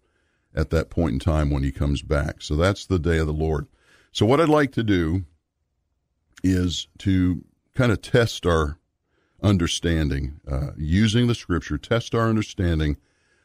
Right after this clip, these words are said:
of the day of Christ and the day of the Lord. So I want to do that by taking us back where we were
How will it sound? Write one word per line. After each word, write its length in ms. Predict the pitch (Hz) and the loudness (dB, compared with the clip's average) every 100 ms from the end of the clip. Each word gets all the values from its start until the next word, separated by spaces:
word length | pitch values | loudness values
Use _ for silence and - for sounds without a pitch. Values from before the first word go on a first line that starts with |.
| - | -4
of 200 | 87 80 | -2 0
the 80 | 80 | 0
day 220 | 90 87 | 2 2
of 140 | 85 | 0
Christ 500 | - 85 78 73 - | -2 -2 0 -2 -4
and 160 | - 78 | -2 -2
the 80 | 76 | 0
day 200 | 80 78 | 0 0
of 100 | 73 | 0
the 80 | 76 | -2
Lord. 320 | 78 73 71 | -2 -2 -2
So 100 | 85 | -2
I 40 | |
want 180 | 98 143 | 0 0
to 60 | 131 | 2
do 160 | 123 | 2
that 240 | 92 87 87 | 2 0 0
by 120 | 80 | -4
taking 380 | - 92 98 98 | -2 -2 -2 -4
us 100 | - | -2
back 340 | 90 87 90 | -2 0 0
where 140 | 85 90 | -2 0
we 120 | 87 | 0
were 420 | 78 87 90 | 0 0 0